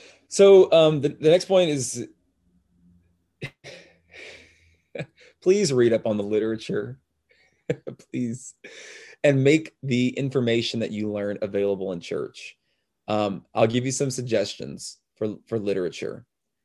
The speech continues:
Not the Bible. Now, before people throw stones at me, the reason why I say not the Bible is because the Bible is not a psychology textbook.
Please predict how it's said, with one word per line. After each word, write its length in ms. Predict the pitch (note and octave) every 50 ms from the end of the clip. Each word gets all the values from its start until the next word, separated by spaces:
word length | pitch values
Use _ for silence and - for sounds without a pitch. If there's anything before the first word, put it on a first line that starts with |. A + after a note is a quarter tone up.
| _ _ _ _ _ _ _ _ _ _ _ _ _ _ _
Not 440 | - A2+ A2+ A2+ A#2 C#3 - - C3
the 100 | - A#2
Bible. 440 | A#2+ A#2 A2 - - - - - - - _ _ _ -
Now, 300 | D3 C#3+ B2 F2+ - - _ _
before 520 | C#3+ C3+ - - - F3+ G3 A#3 C4 C4
people 280 | C4 B3 C4 B3 C4 C4+
throw 320 | - - A#3+ C4 C#4 D#4+
stones 580 | C#4+ - - - - D4+ F4 G4+ G#4+ G4+ E4 C4+
at 160 | C#4 G#3+ -
me, 320 | D3+ C3+ A#2 G2+ - - _ _ _ _ _ _ _ _ _ _ _ _ _ _ _ _ _ _ C3+
the 100 | C#3 C#3
reason 400 | C3+ D#3 G3+ B3+ C#4 B3+ C#4+ A#3+
why 180 | A#3 A#3+ A#3
I 160 | - F3 F#3
say 380 | E3+ F3 - - G3+ F#3+ F#3+ F#3
not 400 | D#3 C3+ C3+ D3 D#3+ D#3+ - -
the 80 | F#3+ E3
Bible 460 | C3+ D3+ C#3+ C#3 C#3 C3 A#2 A2+ -
is 140 | - C3 A2
because 300 | C3+ B2+ - C#3 C#3 A#2
the 60 | A#2+
Bible 400 | - A2+ A#2 C3+ D#3 F3+ F#3 E3+
is 140 | C3+ - A#2+
not 200 | A#2 A#2 C3+ D3+
a 60 | D#3
psychology 640 | - - C#3+ C3+ - C3 A#2+ A#2+ B2 B2 C3 C3
textbook. 600 | B2 - B2 G#2+ G2 - - - G2+ G#2 G2+ -